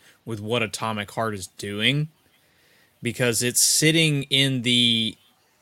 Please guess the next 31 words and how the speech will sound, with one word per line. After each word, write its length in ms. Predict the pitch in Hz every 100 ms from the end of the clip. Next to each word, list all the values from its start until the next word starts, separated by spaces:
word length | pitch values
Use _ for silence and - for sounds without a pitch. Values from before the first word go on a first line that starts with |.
| _ _ _ _ -
I 60 | 120
guess 180 | 139 -
the 160 | 139
easiest 360 | 139 127 123 131
way 140 | 117
to 60 | 107
put 200 | - 113
it 100 | 107
is 140 | 104
narrative 640 | 107 110 110 113 110 107 107
F 200 | 107 -
P 180 | 113 107
S. 360 | 107 110 - - - -
It's, 220 | 113 - 131
it's 180 | 135 - -
a 80 | 170
BioShock 920 | 151 131 123 120 - 120 113 - - _
style 680 | - - - 113 107 104 101
game, 500 | 98 95 104 110 117 _ - - _
which 460 | - 120 107 - - _ _ _ -
honestly, 440 | 185 190 - 127
there 180 | 117 110
haven't 280 | 139 170 120
been 140 | 131
a 80 | 113
lot 280 | 95 107 120
of 140 | 101
games 360 | 110 113 113 107
that 120 | 110
have 100 | 98
attempted 800 | - _ - 107 117 - 143 131